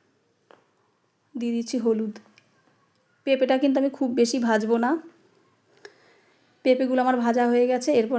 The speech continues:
আমি তুলে নেব। পেঁপে দিলে মাংসটা খেতেও ভালো লাগে, তাড়াতাড়ি সিদ্ধও হয়। এই তেলের মধ্যেই আবার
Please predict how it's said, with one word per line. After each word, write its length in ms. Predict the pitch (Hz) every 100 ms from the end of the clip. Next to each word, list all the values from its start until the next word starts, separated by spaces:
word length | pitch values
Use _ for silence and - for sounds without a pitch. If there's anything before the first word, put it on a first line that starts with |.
| 240
আমি 100 | 247
তুলে 260 | 240 226 233
নেব। 120 | 233 254 330 - - _ _ _ _ _ _ _ _ _ _ _ -
পেঁপে 240 | 240 262 233
দিলে 200 | 233 240 339 - -
মাংসটা 380 | 240 226 226 247 240
খেতেও 240 | 220 247 247
ভালো 160 | 233 240
লাগে, 160 | 233 262
তাড়াতাড়ি 340 | 247 226 233 233 -
সিদ্ধও 340 | 202 220 247
হয়। 260 | 226 226 240 - _ _ - - _ _ _ _ _ _ - - _ -
এই 140 | 262 254
তেলের 260 | 247 254
মধ্যেই 400 | 262 240 220 277 277
আবার 240 | 247